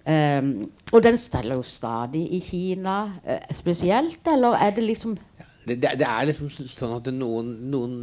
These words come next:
Speaker 2: lys, eh, brenner ned, og noen <laughs> lys brenner opp.
Speaker 1: Mm.
Speaker 2: Nei, det er, det er bare helt sprøtt. Altså, det er
Speaker 1: Noen
Speaker 2: liksom,
Speaker 1: brenner opp.
Speaker 2: surrealistisk er faktisk ordet, fordi at
Speaker 1: Mm.
Speaker 2: den,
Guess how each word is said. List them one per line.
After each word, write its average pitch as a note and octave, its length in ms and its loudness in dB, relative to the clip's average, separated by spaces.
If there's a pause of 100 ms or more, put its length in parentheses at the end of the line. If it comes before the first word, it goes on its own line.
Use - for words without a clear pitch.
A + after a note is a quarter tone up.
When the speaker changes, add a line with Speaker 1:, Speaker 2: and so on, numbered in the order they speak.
Speaker 2:
lys, B2 480 -4
eh, B2 140 -2
brenner B2+ 340 -2
ned, D3 320 2
og D3 100 2
noen B2 360 -2
<laughs> A#2+ 80 -2
lys - 340 -6
brenner E3+ 400 2
opp. D3+ 260 -4
Speaker 1:
Mm. E3 240 -8
Speaker 2:
Nei, B2 220 6 (260)
det C3 120 4
er, A2+ 280 2
det A2 140 0
er E2+ 80 -2
bare G2+ 200 -2
helt F#2+ 180 -8
sprøtt. - 400 -8
Altså, G#2 180 -8
det A3+ 80 -4
er A3 60 4
Speaker 1:
Noen A3+ 100 10
Speaker 2:
liksom, A#3 160 8
Speaker 1:
brenner F#3 320 -2
opp. D#3 60 -2
Speaker 2:
surrealistisk D#3 1040 4
er A#2+ 320 0
faktisk - 480 -8
ordet, A#2+ 340 -2
fordi F#3 200 -2
at F#3 100 2
Speaker 1:
Mm. C3 160 0
Speaker 2:
den, A2 280 -2